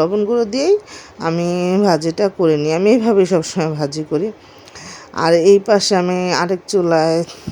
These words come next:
তেল বসিয়েছিলাম গরম হওয়ার জন্য, তো তেলটা আমার গরম হয়ে যাওয়ার পর আমি আগে বেগুনিটা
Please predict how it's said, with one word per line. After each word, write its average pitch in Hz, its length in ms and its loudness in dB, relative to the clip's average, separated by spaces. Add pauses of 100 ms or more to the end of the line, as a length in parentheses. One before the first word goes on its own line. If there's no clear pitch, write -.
তেল 185 160 2 (120)
বসিয়েছিলাম 175 580 -2 (140)
গরম 165 260 2
হওয়ার 156 260 -2
জন্য, 170 140 -4 (120)
তো 175 60 -4 (100)
তেলটা 175 300 -4
আমার 156 200 -2
গরম 165 260 0
হয়ে 170 220 -6
যাওয়ার 165 300 -4
পর 160 140 0 (580)
আমি 165 140 -2 (160)
আগে 160 260 -2 (1000)
বেগুনিটা 180 440 2